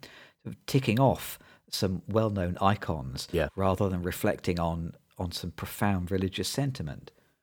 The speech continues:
Speaker 2: Yeah, touchstones, I think, is what they were. I mean, even,
Speaker 1: Mm.
Speaker 2: doesn't even wear, he wears sort of a crown, not a crown of thorns, but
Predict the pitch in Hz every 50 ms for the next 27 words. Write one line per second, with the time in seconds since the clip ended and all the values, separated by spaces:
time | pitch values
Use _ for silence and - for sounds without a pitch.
0 | _ _ _ - - - 90 - - 95 82 - - - - 82 71 69 67 -
1 | - 80 73 - 80 76 71 71 73 73 - - 73 67 67 69 67 67 69 71
2 | 73 71 65 62 - - - - - - _ _ - - 92 120 123 120 117 110
3 | 101 87 76 82 95 92 92 92 85 82 76 71 78 78 78 78 76 76 71 -
4 | 85 76 71 78 - 85 82 80 - - - 85 80 73 71 73 - - 87 80
5 | 78 78 92 113 113 107 - 131 113 95 80 - - 123 110 98 90 87 85 78
6 | - 95